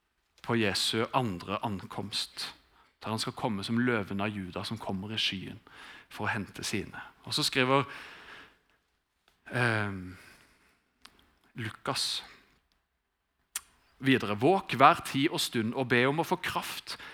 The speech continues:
til å komme velberget fra alt det som skal hende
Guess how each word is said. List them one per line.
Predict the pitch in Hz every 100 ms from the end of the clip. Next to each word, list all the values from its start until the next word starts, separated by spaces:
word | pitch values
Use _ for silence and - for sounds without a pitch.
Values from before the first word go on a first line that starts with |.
| -
til | - 135
å | 143
komme | 160 160
velberget | 147 185 104 95 95 104 165 -
fra | 151 123
alt | 135 -
det | 113
som | - 127
skal | 160 -
hende | 175 104 139